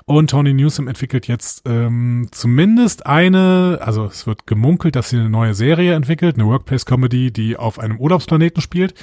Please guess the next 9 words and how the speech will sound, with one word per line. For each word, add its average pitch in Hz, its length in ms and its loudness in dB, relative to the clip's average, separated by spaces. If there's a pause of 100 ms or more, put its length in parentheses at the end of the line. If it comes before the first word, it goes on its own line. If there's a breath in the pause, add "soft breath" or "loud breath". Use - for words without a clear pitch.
(460 loud breath)
äh, 120 140 0
und 139 260 0
gestreamt 165 440 0
wird 165 120 2
in 143 60 -2
den 131 100 -2
ganzen, 131 800 -2
äh, - 20 -4
Quadranten. 135 640 -2